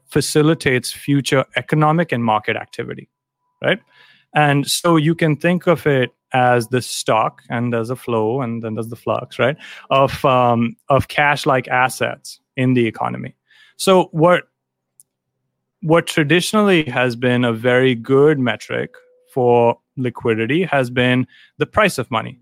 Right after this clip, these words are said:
because that's been the primary lever that central banks have pulled to increase the availability of credit in the economy, right? And so if I, we decrease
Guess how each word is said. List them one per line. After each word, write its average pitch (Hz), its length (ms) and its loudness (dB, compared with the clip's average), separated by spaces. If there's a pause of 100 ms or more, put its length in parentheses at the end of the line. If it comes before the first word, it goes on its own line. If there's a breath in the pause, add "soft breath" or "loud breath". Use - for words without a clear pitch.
because 131 260 -2
that's 131 240 -2
been 135 220 0
the 127 80 -2
primary 120 560 0
lever 117 640 2
that 127 280 2 (460)
central 135 360 -2
banks 120 460 -2
have 135 200 -2 (120)
pulled 139 460 2 (160)
to 139 380 0 (320)
increase 156 640 0
the 131 220 0
availability 131 1120 2
of 127 180 -2
credit 117 320 -2
in 113 120 -2
the 113 80 -2
economy, 120 460 -6 (340)
right? 147 200 0 (420 loud breath)
And 139 220 0
so 156 360 4
if 143 160 0
I, 135 180 2
we 139 200 -2
decrease 151 680 -2